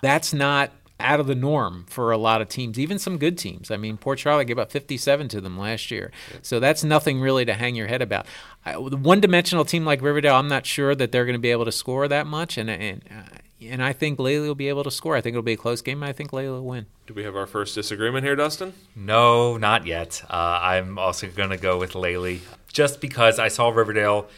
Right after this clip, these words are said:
Speaker 3: in the spring against a Collier County team, and it was a bit of a mismatch.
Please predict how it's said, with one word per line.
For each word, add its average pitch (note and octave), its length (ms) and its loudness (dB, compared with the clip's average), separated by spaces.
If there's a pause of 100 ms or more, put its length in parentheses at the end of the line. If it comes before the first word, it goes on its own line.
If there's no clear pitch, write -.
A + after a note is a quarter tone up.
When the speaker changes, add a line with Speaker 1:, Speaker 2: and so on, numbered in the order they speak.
(320)
Speaker 3:
in D3 140 -2
the C3+ 100 -2
spring A2+ 380 2
against G2+ 480 0
a - 20 -8
Collier G2+ 320 2
County F#2+ 280 -4
team, F#2+ 360 -8
and F#2+ 220 -6
it F#2+ 60 -6
was F#2 140 -8
a F2+ 40 -2
bit A2+ 280 0
of A2 120 2
a A2 60 4
mismatch. G2+ 540 -2